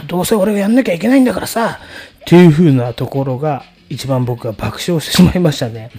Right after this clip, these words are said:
意外とね、ここね、緊張するシーンなんですけれども、この緊張するところに対して、パパンってセリフをぶち込んでくることで、緊張と緩和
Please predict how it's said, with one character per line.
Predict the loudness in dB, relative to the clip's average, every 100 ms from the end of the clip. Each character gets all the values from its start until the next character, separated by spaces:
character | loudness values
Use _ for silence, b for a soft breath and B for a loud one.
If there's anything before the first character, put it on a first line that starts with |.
| B B B B B
意 | -2
外 | 2 2
と | 2
ね、 | 0
こ | -2
こ | -4
ね、 | -4
緊 | 2 4 4
張 | 4 2
す | 2
る | 0
シ | 0 -2
ー | -4
ン |
な | -4
ん | -6
で | -10
す | -12
け | -12
れ | -10
ど | -8
も、 | -6 -6 -6
こ | -6
の | -4
緊 | -2 -2 0
張 | 0 -2
す | -2 -2
る | -2 -2 -6 B B B -6
と | -2
こ | -2
ろ | -2 -4
に | -4
対 | -2 -2 -2
し | -6 -8
て、 | -4 -2
パ | -2 0
パ | 2
ン | 2
っ |
て | 0
セ | -2 0
リ |
フ | 2
を | 2
ぶ | 0
ち | -2
込 | 0 0
ん |
で | 2
く | 0
る | 0
こ | -2
と | -2
で、 | -4 -6 -6
緊 | -2 -2
張 | -2
と | -8
緩 | -10 -4 -2 0
和 | -4